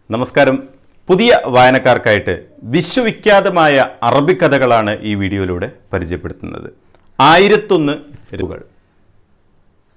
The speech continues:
എല്ലാ ബുക്ക് ഷോപ്പിലും ഈ പുസ്തകം കിട്ടും. ഞാനിതിന് പുറകിൽ കൊടുത്തത് നിങ്ങളെ വായിച്ച് കേൾപ്പിക്കാം. പുതിയ വായനക്കാർക്ക് അതൊരു ഉപകാരമാവും. ആ വിഷയത്തിൽ താല്പര്യം തോന്നിയാൽ നിങ്ങളുടെ അടുത്തുള്ള ബുക്ക് ഷോപ്പിൽ പോയിട്ട് ഈ പുസ്തകം ചോദിച്ചു വാങ്ങാം. ഇതിൽ ഏകദേശം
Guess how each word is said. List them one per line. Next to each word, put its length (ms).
എല്ലാ 180
ബുക്ക് 160
ഷോപ്പിലും 380
ഈ 120
പുസ്തകം 340
കിട്ടും. 240
ഞാനിതിന് 440
പുറകിൽ 340
കൊടുത്തത് 340
നിങ്ങളെ 300
വായിച്ച് 340
കേൾപ്പിക്കാം. 400
പുതിയ 200
വായനക്കാർക്ക് 580
അതൊരു 240
ഉപകാരമാവും. 640
ആ 20
വിഷയത്തിൽ 420
താല്പര്യം 420
തോന്നിയാൽ 300
നിങ്ങളുടെ 240
അടുത്തുള്ള 320
ബുക്ക് 180
ഷോപ്പിൽ 300
പോയിട്ട് 240
ഈ 120
പുസ്തകം 360
ചോദിച്ചു 360
വാങ്ങാം. 220
ഇതിൽ 140
ഏകദേശം 500